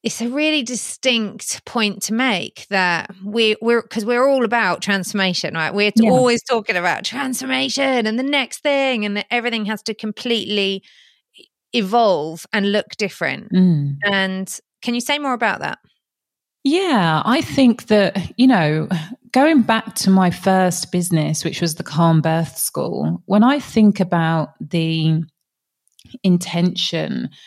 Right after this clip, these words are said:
Speaker 2: and the impact and what I was teaching women when it came to creating calm and positive births, I don't feel hugely different from that human being, you know?
Speaker 1: Mm.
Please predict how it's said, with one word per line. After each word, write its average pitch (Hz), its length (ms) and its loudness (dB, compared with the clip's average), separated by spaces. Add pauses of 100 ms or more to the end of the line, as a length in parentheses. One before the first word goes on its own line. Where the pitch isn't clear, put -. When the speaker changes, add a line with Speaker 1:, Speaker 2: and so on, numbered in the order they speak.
(160)
Speaker 2:
and 160 440 0 (100)
the 165 200 -6
impact 165 680 -2
and 156 400 -2
what 170 380 -4
I 165 260 -2
was 156 560 -4 (380)
teaching 196 640 0
women 147 500 -2 (220)
when 170 160 0
it - 160 -4
came 165 320 0
to 156 360 -4
creating 151 680 -4
calm 165 280 0
and 151 120 0
positive 151 480 -8
births, 151 640 -4 (540)
I 277 200 4
don't 240 280 2
feel 214 280 -2
hugely 185 600 -2
different 190 420 -4
from 160 200 0
that 151 180 -4
human 151 360 -2
being, 143 400 -4 (880)
you 170 120 2
know? 160 80 2
Speaker 1:
Mm. 160 380 -6